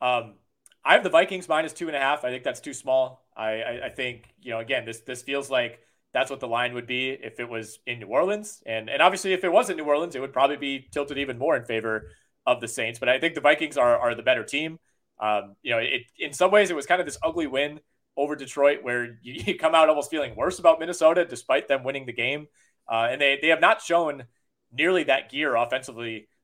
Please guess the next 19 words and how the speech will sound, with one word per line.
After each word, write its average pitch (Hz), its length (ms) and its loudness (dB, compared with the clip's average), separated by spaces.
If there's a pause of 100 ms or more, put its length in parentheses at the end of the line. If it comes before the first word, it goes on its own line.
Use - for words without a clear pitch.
(120)
uh, 110 220 -2
since 156 280 -8
week 151 200 -8
one 120 320 0 (360)
against 127 280 -4
the 117 60 -18
Packers, - 480 -4
you 117 80 -14
know, 107 80 -6
where 104 80 -8
we 117 120 -10
thought, 113 300 -2
you 110 80 -12
know, 95 80 -14
Ju-, 147 160 -6
is 123 60 -20
Justin 170 260 -6
Jefferson 170 400 -6
gonna, 120 240 -4